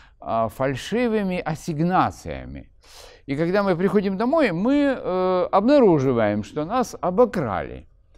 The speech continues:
Вот незаметно мы стали, э, хозяевами, э, приобретателями вот пустоты. Потому что бумажки эти ничего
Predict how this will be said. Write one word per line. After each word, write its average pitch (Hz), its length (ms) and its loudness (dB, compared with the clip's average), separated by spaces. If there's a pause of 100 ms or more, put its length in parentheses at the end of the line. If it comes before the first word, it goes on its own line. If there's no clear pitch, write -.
(200)
Вот 156 200 2
незаметно 185 800 0
мы 196 260 0
стали, 156 720 0 (320)
э, 127 460 0
хозяевами, 208 1120 0 (460)
э, 110 180 -4
приобретателями 165 1160 2
вот 143 280 -2
пустоты. 160 760 -4 (640)
Потому 117 160 -10
что 135 160 0
бумажки 131 640 2
эти 208 220 -2
ничего 143 600 -2